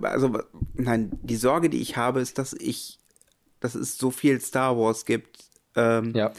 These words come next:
Speaker 1: ja, ich hätte nie gesagt, dachte, dass ich das noch mal sa-, dass ich das irgendwann mal sagen würde, aber
Speaker 2: <laughs>
Speaker 1: ganz ehrlich, einmal im Jahr, A, reicht mir einmal im Jahr.
Speaker 2: Ja.
Speaker 1: Das ist schon eigentlich relativ viel.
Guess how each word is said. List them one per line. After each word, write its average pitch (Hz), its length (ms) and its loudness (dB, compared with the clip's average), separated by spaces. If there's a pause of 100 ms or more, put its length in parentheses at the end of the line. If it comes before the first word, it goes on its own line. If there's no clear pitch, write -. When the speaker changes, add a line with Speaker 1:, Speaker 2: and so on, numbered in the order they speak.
(1700)
Speaker 1:
ja, 131 160 4
ich 113 140 0
hätte 135 160 2
nie 143 120 6
gesagt, 151 380 2
dachte, 151 240 2
dass 147 80 2
ich 135 80 -8
das 135 160 -4
noch 131 80 2
mal 117 160 4
sa-, 117 140 2
dass 123 220 0
ich - 60 -14
das 123 80 -12
irgendwann 117 260 4
mal 113 80 2
sagen 135 340 0
würde, 110 200 4
aber 113 320 2
Speaker 2:
<laughs> - 40 -10
Speaker 1:
ganz 160 260 2
ehrlich, 139 320 2
einmal 139 340 2
im 127 120 0
Jahr, 135 360 -4
A, 131 280 0
reicht 127 360 -2
mir 117 140 2
einmal 110 320 0
im 101 140 -4
Jahr. 104 340 -2 (1000)
Speaker 2:
Ja. - 120 2
Speaker 1:
Das 131 140 4
ist 156 80 -2
schon 117 280 2 (120)
eigentlich 131 300 2
relativ 139 360 0
viel. 131 460 4